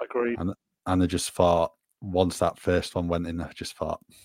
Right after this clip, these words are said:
Speaker 2: "It's just gonna be one of these days where Spurs are
Speaker 1: Yeah.
Speaker 2: gonna run riot and it's just gonna go to pot for Everton." But that wasn't the case.
Speaker 1: No, he, um,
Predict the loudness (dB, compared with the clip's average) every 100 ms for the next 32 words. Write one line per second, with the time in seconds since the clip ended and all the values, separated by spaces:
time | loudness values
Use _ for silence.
0 | _ _ -18 -10 -10 -8 -8 -6 -4 -4
1 | -4 -4 -6 -2 0 2 0 -2 -8 -4
2 | -4 -4 -8 -6 -4 -2 -2 -4 -4 -2
3 | -2 0 2 2 0 -4 -6 -8 -14 -12
4 | -12 -6 -4 -4 2 2 2 -4 -16 -16
5 | -18 -6 0 8 6 8 6 6 6 0
6 | 2 6 6 2 0 4 6 4 0 -4
7 | -2 0 0 -6 _ _ _ _ _ _
8 | _ _ _ _ _ _ 10 12 10 8
9 | 2 0 4 6 6 4 0